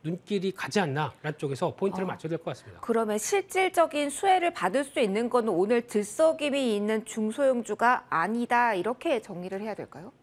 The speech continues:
Speaker 1: 만약에 그쪽은, 어, 하청의 하청 쪽이죠.
Speaker 2: 네.
Speaker 1: 그러니까, 어, 원청을 계속 올라가게 되면은 오히려 일단 국내 대기업이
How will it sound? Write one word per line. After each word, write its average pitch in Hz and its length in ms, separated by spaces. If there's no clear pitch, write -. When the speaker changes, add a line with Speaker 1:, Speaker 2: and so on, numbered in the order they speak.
Speaker 1:
만약에 220 320
그쪽은, 254 720
어, 180 180
하청의 - 360
하청 254 320
쪽이죠. 143 320
Speaker 2:
네. 170 340
Speaker 1:
그러니까, 170 240
어, 156 420
원청을 226 420
계속 233 220
올라가게 175 800
되면은 139 480
오히려 214 520
일단 180 440
국내 196 480
대기업이 190 1160